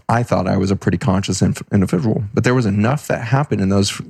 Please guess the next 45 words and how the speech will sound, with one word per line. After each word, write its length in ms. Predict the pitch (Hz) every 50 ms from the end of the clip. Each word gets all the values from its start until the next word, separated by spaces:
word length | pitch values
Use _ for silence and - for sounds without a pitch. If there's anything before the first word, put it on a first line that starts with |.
| - 98 - -
couple 300 | - 117 - 104 98 101
of 80 | 98
days 260 | 92 95 90 98 104
and 100 | 110 101
weeks 240 | 92 95 92 - - -
that 140 | 80 -
followed 480 | - - - 131 151 151 110 98 95 95
to 100 | - -
make 180 | 117 117 120 123
me 80 | 92 113
realize 480 | 104 107 107 101 98 98 98 - - - _ _ _ _ _ _ _ _ _ -
I 120 | - 135 151
had 180 | 151 135 107
a 40 | 104
perspective 600 | 95 - 120 104 - - 160 160 - - - 92 98
on 160 | 92 92 90
this 160 | - - -
problem, 540 | - - - 95 - - - - - 117 - _ - - - _ _ -
and 60 | - 113
it 40 | 113
was 120 | 110 101
very 360 | 101 98 - 143 139 135 135
limited. 480 | 131 131 147 151 139 107 - 113 107 -
I 80 | - -
had 220 | 113 113 113 117 107
blinders 480 | 110 117 123 135 147 147 120 104 98
on, 280 | 98 98 98 101 104 98
and 80 | 101 104
I 100 | 107 127
thought 340 | - - 101 107 113 - -
I 80 | - 104
wasn't 340 | 98 - 110 110 107 - -
part 240 | - 117 117 117
of 80 | 104 104
a 140 | 98 98 101
systematic, 640 | - - 110 - - 101 101 101 101 104 104 104 - _ - - - -
you 160 | - 104 92
know, 380 | 95 98 98 98 101 107 120 - - - - _ _ _ _ - 311 285 - _ _ _ - - - _ _ _ _ _ _ _ _ _ -
epidemic 500 | - 107 113 123 110 110 104 110 107 -
of 80 | - 107
racism 540 | 107 107 135 - - 107 101 - - - -
that's 180 | 131 117 -
been 160 | - - 104 104
around 340 | 101 101 104 104 104 104 -
for 140 | - 98